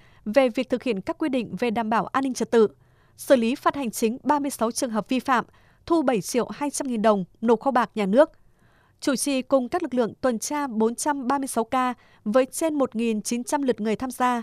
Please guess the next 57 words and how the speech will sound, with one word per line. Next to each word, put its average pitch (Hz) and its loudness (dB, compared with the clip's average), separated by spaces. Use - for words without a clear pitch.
đảm 226 4
bảo 220 2
an 262 -2
ninh 262 -2
trật - -2
tự, 220 6
trật - 4
tự 269 0
an 285 -4
toàn 233 0
giao 254 -4
thông 254 -2
trên 294 2
địa 240 0
bàn 214 -2
thành 208 -4
phố. 202 4
Về 233 4
công 311 -2
tác 370 -4
đấu 262 2
tranh, 285 -4
trấn 240 -4
áp 339 -4
tội 254 0
phạm, 226 -2
tội 285 6
phạm 262 -4
về 247 -2
hình 226 -4
sự 247 0
xảy 240 -2
ra 277 -4
năm 285 -2
vụ, 247 2
điều 262 2
tra 302 -6
làm 254 -6
rõ 226 -2
năm 294 -2
vụ, 240 -2
tám 220 0
đối 247 -4
tượng, 254 2
thu 330 2
hồi 262 2
tài 233 -6
sản 214 -4
trị 202 -6
giá 220 -4
khoảng 226 -2
một 247 -2
trăm 269 -6
linh 269 -4
ba 277 2
triệu 226 -4
đồng. 208 2